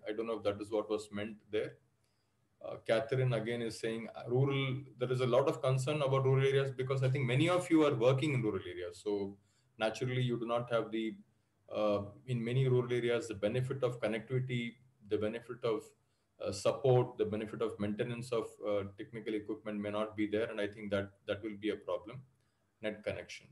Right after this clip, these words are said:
Okay. Fine. So, uh, okay. Thank you so much for your points. And I think, uh, I'm picking up two or three things, which I will certainly, uh, uh, you know, talk about in my sessions. So, uh,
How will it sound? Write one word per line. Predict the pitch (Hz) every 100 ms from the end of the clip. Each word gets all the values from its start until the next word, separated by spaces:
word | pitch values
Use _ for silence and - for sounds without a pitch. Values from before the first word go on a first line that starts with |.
| _
Okay. | 98 98 - - _ _ _ _ _ _ _ _ _ _ _ _ _ _ _ _
Fine. | - - 92 - -
So, | - 147 147 147 - - _ -
uh, | 123 120 135
okay. | 110 98
Thank | 117 170 202
you |
so | 196 190
much | 185 180 -
for | 160 147
your | 147 147
points. | 135 131 135 175 -
And | 139 135 127
I | 123
think, | 143 143 131 -
uh, | 117 110 104 98 -
I'm | 113 113
picking | 117 120 131 127
up | 131
two | 131 135
or | 131 131
three | 139 135
things, | 151 156
which | 131 127
I | 120
will | 113 113
certainly, | - 110 120 117 117 110 _ _
uh, | 78 - _ _ -
uh, | 110 110 104
you | 107 104
know, | 104 101
talk | 101 98
about | 104 104 101
in | 104
my | 101 101
sessions. | 101 101 98 131 - - _ _ _ _ -
So, | - 180 180 - 135
uh, | 131 127